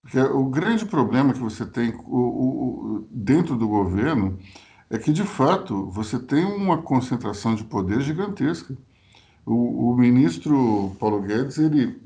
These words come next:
ele é a soma do ministro da Fazenda com o ministro do Planejamento, com o ministro do Trabalho, com quem mais? Tem mais um ministério, não tem?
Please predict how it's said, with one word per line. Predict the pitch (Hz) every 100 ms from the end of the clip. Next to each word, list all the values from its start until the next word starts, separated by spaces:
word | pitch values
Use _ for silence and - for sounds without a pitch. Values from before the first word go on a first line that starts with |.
| -
ele | 117 120 120 120 113
é | 110 113 113 - - _ - _ -
a | 113
soma | - - 127 117 101 87 90 - _ _ - - -
do | 110
ministro | 107 110 127 127
da | 123
Fazenda | 117 95 98 120 151
com | 156 123
o |
ministro | 110 107 104 110
do |
Planejamento, | - 104 101 101 95 117 170 165
com | -
o |
ministro | 120 107 107 113
do | 104
Trabalho, | 98 92 110 156 160
com | 160 131
quem | 127 151
mais? | 110 92 92
Tem | 113
mais | 110 139
um | 143
ministério, | 135 117 - 92 90
não | 90
tem? | 110